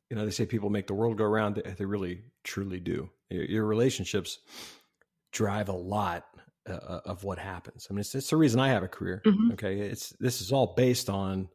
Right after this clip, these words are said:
Speaker 1: personal interactions and, and relationships, and, and the growth that happens comes from that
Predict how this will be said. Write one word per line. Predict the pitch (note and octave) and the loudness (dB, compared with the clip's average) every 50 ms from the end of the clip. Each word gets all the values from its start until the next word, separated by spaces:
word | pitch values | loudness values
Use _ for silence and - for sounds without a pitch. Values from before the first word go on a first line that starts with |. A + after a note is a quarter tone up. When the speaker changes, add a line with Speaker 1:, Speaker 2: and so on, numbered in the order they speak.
| _ _ _ _ _ _ - | _ _ _ _ _ _ -4
Speaker 1:
personal | - - C3 C3 B2+ - - C3 B2 A#2 A2 A2+ A2+ G2+ - - - - - - - | 0 2 4 2 4 4 6 6 6 6 6 4 2 0 -4 -10 -12 -14 -14 -8 -2
interactions | A#2 A2+ B2 G#2+ G2 G#2 A2 G#2+ - - A#2+ A2+ A2 G2 G#2+ | 2 4 4 4 4 2 0 0 0 0 0 0 0 0 -2
and, | G#2+ G#2+ G#2 G2+ - - | -2 -2 -2 -4 -6 -8
and | G#2 G2 G#2 G#2 G2+ A2 A#2 A#2+ - - | -6 -4 -2 -2 -2 -4 -6 -8 -10 -6
relationships, | G#2 G#2 A2+ D3+ B3+ B3 - D#3+ - - - - - - - - - - _ - | -4 0 0 0 0 0 -2 -4 -4 -4 -8 -8 -12 -16 -18 -18 -18 -20 _ -8
and, | - G#2 G#2+ - - | -6 -6 -4 -4 -4
and | B2 A#2+ A2+ | -4 -2 -2
the | A2 | -2
growth | F#2+ - B2+ D#3 F3 F#3+ F3+ - - - - - _ _ _ _ _ _ _ - | 0 4 6 8 8 8 6 2 -2 -12 -16 -20 _ _ _ _ _ _ _ -10
that | A2+ G#2+ A2+ G#2 | -2 0 0 0
happens | G2+ A2+ A2+ A2 - B2 B2 A#2 - | 2 -2 -2 -2 -2 -2 -4 -4 -4
comes | - - A2+ A2 | -4 -2 -2 -2
from | - - A2 G#2 | -2 -4 -4 -4
that | G#2+ G#2+ G#2 G#2+ - | -4 -4 -6 -8 -10